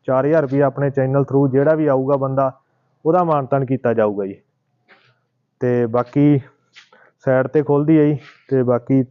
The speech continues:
ਗਾਡਰ ਵੇਖ ਲਓ ਜੀ, ਛੇ ਤਿੰਨ ਦੇ ਵਿਚਲੇ ਗਾਡਰ ਆ ਤੇ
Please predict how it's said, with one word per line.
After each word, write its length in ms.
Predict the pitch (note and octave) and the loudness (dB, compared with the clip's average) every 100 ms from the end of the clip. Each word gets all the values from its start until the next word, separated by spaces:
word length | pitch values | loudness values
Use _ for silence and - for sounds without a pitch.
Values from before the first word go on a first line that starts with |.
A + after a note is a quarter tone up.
| _ _ | _ _
ਗਾਡਰ 380 | C3+ B2 B2 C#3 C#3 - _ _ - | -4 -2 0 -2 -2 -12 _ _ -4
ਵੇਖ 200 | C3 B2+ | -2 0
ਲਓ 120 | C#3 | 2
ਜੀ, 100 | C#3+ | 0
ਛੇ 300 | C#3 B2+ B2+ | 0 0 2
ਤਿੰਨ 280 | B2+ C#3 C#3+ | 2 0 2
ਦੇ 120 | C#3+ D3 D3 _ _ _ _ _ _ | 2 0 -4 _ _ _ _ _ _
ਵਿਚਲੇ 440 | B2+ C3 C#3 C#3 D3 | -2 -2 0 0 2
ਗਾਡਰ 260 | C#3+ C#3+ | 0 0
ਆ 80 | D3 | -2
ਤੇ 100 | C#3+ | -2